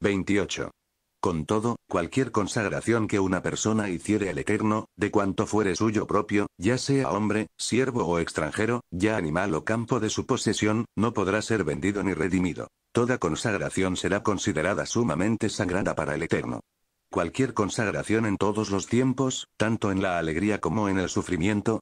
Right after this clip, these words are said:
el hombre sintió la necesidad de extender su corazón hacia Dios y extender su felicidad o infelicidad por medio de votos,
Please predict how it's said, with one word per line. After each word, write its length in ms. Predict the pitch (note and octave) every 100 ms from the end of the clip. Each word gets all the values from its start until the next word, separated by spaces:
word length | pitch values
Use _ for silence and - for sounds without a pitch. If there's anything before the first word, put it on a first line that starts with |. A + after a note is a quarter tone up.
| -
el 160 | F2+
hombre 300 | G2+ B2+ A#2
sintió 420 | G#2 A2 F2 G#2 C3
la 140 | G#2
necesidad 560 | F2 F2+ F2+ D#2+ F2+ G2
de 100 | F2+
extender 480 | - F#2 D#2+ F2+
su 160 | F2+ G#2+
corazón 500 | A2 F#2+ D#2+ G#2 F2
hacia 220 | D2 G2
Dios 480 | D#2+ G#2+ B2+ - -
y 140 | G#2+ G2+
extender 560 | - - D#2 F2 A#2
su 120 | -
felicidad 560 | - F2+ F2+ - D#2 G#2
o 40 |
infelicidad 720 | F2+ F2 F2+ D2 - D2+ F#2 -
por 180 | E2+
medio 440 | C#2+ G2+ G#2 F2 E2
de 80 | D#2
votos, 460 | G#2 B2+ B2 -